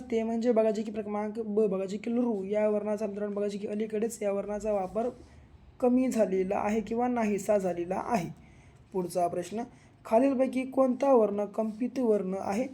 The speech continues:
तर कंपित वर्ण म्हणजे बघा जे की क्रमांक क लक्ष सॉरी बघा क जे की र या ठिकाणी ठेवायचं आहे. ओके,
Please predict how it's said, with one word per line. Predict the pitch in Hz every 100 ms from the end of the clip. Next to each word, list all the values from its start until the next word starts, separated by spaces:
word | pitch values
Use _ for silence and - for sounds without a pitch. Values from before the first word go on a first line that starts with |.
| - - -
तर |
कंपित | 262 254 220 240 254
वर्ण | 277 269 269
म्हणजे | 262 254 254
बघा | 247
जे | 240
की | 233
क्रमांक | 240 214 214 214 214
क | 247 247
लक्ष | 208 196 -
सॉरी | - 214 214
बघा | 208 202 202
क | 254
जे | 226 208
की | 247
र | 254 214
या | 196
ठिकाणी | 190 196 208
ठेवायचं | 208 196 170 170
आहे. | 202 185
ओके, | 190